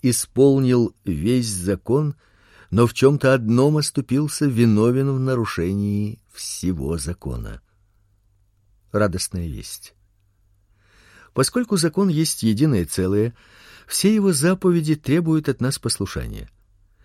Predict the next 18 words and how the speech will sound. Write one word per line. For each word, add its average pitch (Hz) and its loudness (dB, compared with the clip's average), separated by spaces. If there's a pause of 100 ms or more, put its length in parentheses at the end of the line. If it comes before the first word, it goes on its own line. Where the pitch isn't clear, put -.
(360)
Это 160 4
значит, 170 0
что - -2
наши 156 0
действия, 123 0
которые 120 0
противоречат 120 -2
любому 135 2
уставу 131 -4
закона, 92 -6 (640)
не 117 4
согласуются 170 2
и - 2
с 131 4
законом 120 -2
в - -20
целом. 120 -2 (1040)
Итак, - -6